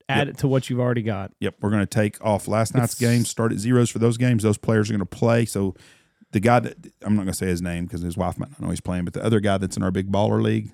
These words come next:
Speaker 2: the, in our other league here at the lo-, town league, that's what it's gonna do. We're just gonna play the stats unless they play the, the game over tonight or tomorrow, which I'd think if they were gonna do that, they would have made a decision already.
Speaker 1: Buffalo flew home, so.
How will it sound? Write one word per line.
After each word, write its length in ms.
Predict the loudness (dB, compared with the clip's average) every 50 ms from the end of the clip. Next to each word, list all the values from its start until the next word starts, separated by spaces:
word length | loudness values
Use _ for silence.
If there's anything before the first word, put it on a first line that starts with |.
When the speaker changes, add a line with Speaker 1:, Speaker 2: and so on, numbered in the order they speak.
| -8
Speaker 2:
the, 200 | -6 -4 -4 -4
in 120 | -4 -2 -2
our 140 | 0 2 2
other 200 | 4 4 2 2
league 220 | 0 -2 -4 -4
here 140 | -4 -4 -4
at 80 | -4 -4
the 60 | -4
lo-, 120 | -4 -6 -6 -6
town 300 | -6 -6 -4 -4 -4 -4
league, 180 | -4 -6 -8 -10 -12 -20 _ _ _ -4
that's 180 | -4 -4 -2
what 100 | -4 -4
it's 140 | -4 -6 -8
gonna 180 | -8 -8 -6 -4
do. 140 | -2 0
We're 100 | 0 0
just 120 | 0 0 0
gonna 100 | -2 -2
play 160 | 0 -2 -2
the 60 | -2 -2
stats 380 | -4 -4 -4 -4 -4 -4 -6 -2
unless 300 | 2 4 4 4 4 2
they 100 | -2 -2
play 200 | 0 0 0 0
the, 120 | 0 -4
the 180 | -6 -8 -8 -4
game 300 | -2 0 0 0 0 0
over 260 | 0 -2 -2 -4 -6
tonight 320 | -6 -4 -4 -4 -2 -4
or 60 | -4
tomorrow, 380 | -4 -4 -4 -4 -6 -8 -12 -14 _ _ _ _ _ _ _ _ _ _ _ _ _ _ _ _
which 160 | -2 0 0 2
I'd 160 | 0 0 0
think 240 | 0 0 -2 0 -2
if 60 | -4
they 100 | -4 -4
were 80 | -4
gonna 140 | -4 -4 -2
do 100 | -2 -2
that, 140 | -4 -4 -6
they 80 | -6 -6
would 100 | -6 -6
have 80 | -8
made 160 | -10 -10 -12
a 40 | -14
decision 420 | -14 -14 -12 -12 -10 -12 -12 -14 -14
already. 320 | -14 -14 -14 -16 -18 _ _ _ _ _ _ _ _ _ _ _ _ -20
Speaker 1:
Buffalo 520 | -16 -10 -4 -2 -2 2 2 4 2 4
flew 200 | 4 2 2 2
home, 300 | 2 2 0 -2 -4 -8
so. 300 | -10 -8 -6 -6 -6 -6